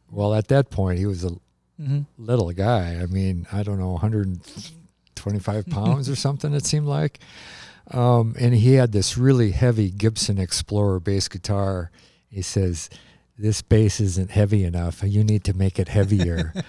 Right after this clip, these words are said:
Speaker 2: <laughs>
Speaker 1: I said, "Uh, what?" <laughs> I went to a sporting goods store and I bought about a pound worth of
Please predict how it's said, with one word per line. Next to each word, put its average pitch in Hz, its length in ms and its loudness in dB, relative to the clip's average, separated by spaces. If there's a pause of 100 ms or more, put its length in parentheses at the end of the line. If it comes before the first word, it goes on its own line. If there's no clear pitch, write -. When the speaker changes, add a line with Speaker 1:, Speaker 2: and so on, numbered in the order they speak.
Speaker 2:
<laughs> - 240 -18
Speaker 1:
I 104 60 -4
said, 98 640 -2 (320)
"Uh, 92 540 -2 (180)
what?" - 480 -6 (240)
<laughs> - 1200 -4
I 120 140 -2
went 151 260 4
to 139 300 10
a 107 80 6
sporting 139 560 4
goods 95 240 -2
store 95 340 0
and 98 80 0
I 95 100 2
bought 101 280 2
about 98 320 2
a 87 80 -2
pound 110 460 2
worth 98 440 0
of 85 540 -6